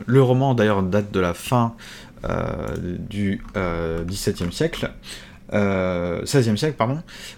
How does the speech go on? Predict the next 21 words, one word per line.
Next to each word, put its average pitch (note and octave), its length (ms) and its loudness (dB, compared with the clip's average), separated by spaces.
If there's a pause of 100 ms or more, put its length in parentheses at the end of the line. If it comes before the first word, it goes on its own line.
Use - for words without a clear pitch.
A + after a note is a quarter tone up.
(100)
euh, F#2 680 2
mais C3 320 4 (360)
met B2 340 6
en G#2 240 4 (380)
œuvre, C3 280 2
enfin G2+ 300 0
met A#2 180 4
en G2+ 160 2
roman A2 560 0
une G#2 160 2
histoire B2 380 -2
qui A2+ 240 -4
date, A2+ 520 -2
euh, F#2 580 2
du, A2 400 -2 (160)
euh, F2 540 0 (560)
a A#2 140 4
priori, A#2 540 2 (500)
euh, F#2 600 0
du, A2+ 420 2
euh, F2+ 680 0